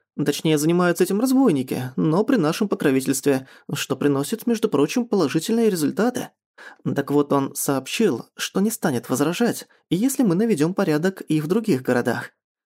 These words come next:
Так и сказал. Вроде бы мы доброе дело делаем. Так что придется нам с Лааром в Лимбите распрощаться. Он возьмет отряд и будет подминать под себя разные банды в трущобах.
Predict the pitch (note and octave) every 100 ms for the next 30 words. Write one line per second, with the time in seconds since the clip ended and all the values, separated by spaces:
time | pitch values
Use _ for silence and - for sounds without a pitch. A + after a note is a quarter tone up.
0 | - G#2+ A#2 - G3+ A#3+ - - _ _
1 | _ - C#3 D#3 D#3 E3 D#3+ D#3 C#3+ B2+
2 | B2+ F3 E3 C3+ C3 D#3+ D#3+ C#3 A#2 G#2
3 | - _ _ - E3+ - C#4 C4+ E3 A3
4 | B3 G#3 A3 G#3+ G#3+ G3 G3 F#3+ F3 F#3
5 | C#3+ D3 D#3+ D#3 C#3 C#3+ D#3 D#3 - A2+
6 | - B2 B2+ _ - A#3+ A3 D#3 C#3 B2+
7 | C3 G#3 C4 C4 - D#3+ F#3 G3 B3 B3+
8 | A#3+ G3+ D#3 F#3+ - G3 - C#3 D#3+ E3
9 | F#3 F#3+ F#3 D3 B2+ A3 C#3+ A#2+ B2+ C3
10 | - C3 A#2+